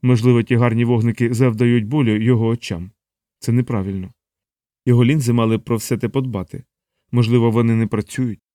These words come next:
Здається, він пригадує, що не так давно щось сталося з його очима, але насправді це не має значення. Він завжди може просто піти.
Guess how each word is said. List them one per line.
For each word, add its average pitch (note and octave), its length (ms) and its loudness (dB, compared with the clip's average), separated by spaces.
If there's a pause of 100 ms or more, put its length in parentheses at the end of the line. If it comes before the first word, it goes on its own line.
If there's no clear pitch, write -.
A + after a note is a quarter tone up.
(140)
Здається, A#2+ 380 2
він A#2 120 0
пригадує, A#2 500 -2
що A#2 280 0
не B2 160 2
так B2 180 -2
давно B2 340 -2 (200)
щось C3 200 0
сталося C3 520 -2
з A2 80 -6
його B2+ 160 2
очима, A#2+ 480 -2 (400)
але B2 200 4
насправді A#2+ 460 -2
це D3+ 180 -4
не C#3 100 0
має C3+ 200 0
значення. G#2 540 -6 (440)
Він B2 140 4
завжди B2 340 0
може B2 200 0
просто B2+ 320 -4
піти. - 420 -12